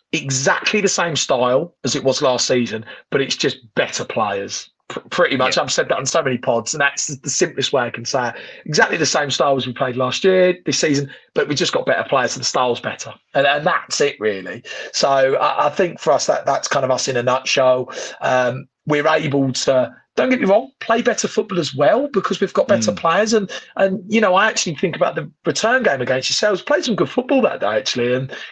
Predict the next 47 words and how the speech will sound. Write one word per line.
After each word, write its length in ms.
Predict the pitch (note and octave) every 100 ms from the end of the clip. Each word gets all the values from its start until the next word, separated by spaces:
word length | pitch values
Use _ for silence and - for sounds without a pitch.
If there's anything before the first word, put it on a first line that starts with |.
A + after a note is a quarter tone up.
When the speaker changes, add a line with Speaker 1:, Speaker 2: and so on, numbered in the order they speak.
| -
Speaker 1:
you 80 | D3+
know, 220 | C3+ C#3
not 160 | E3+ F3+
a 80 | E3
lot 120 | D3+
of 100 | D#3
people 260 | D3 C3+ D3
have 140 | C3+
us 100 | -
down 320 | D#3 C#3+ C3+
for 140 | B2+ C#3
a 40 |
good 140 | C#3+
footballing 420 | - G#3+ A3+ F3 C3
side, 200 | - -
but 140 | B3+
we 80 | B3
can, 200 | A#3 G#3+
we 120 | G#3+ G#3
can 140 | F#3+
move 200 | F#3 F#3
the 60 | D#3
ball 180 | D3+ D3+
well. 260 | F#3 G3+
We've 200 | F#3 D3
got, 220 | - C#3+ - -
Speaker 2:
Mm. 240 | A#2+ B2 A2+
Speaker 1:
you 40 |
know, 140 | D3 B2
players 540 | - D#3+ D3+ C#3+ -
who, 300 | C#3+ C3 B2
who 100 | C3
can 160 | B2 B2
do 180 | D#3 G3+
that, 120 | A3+
have 140 | - -
played 240 | E3 D#3+
the 60 | D#3
level, 360 | D3 D3 C3+
up 120 | C#3
the 60 | C#3+
top 160 | - D#3+
of 60 | E3+
the 60 |
level 180 | F#3 F3+
before. 460 | F3 F3 F#3 G3+ G3
So, 180 | -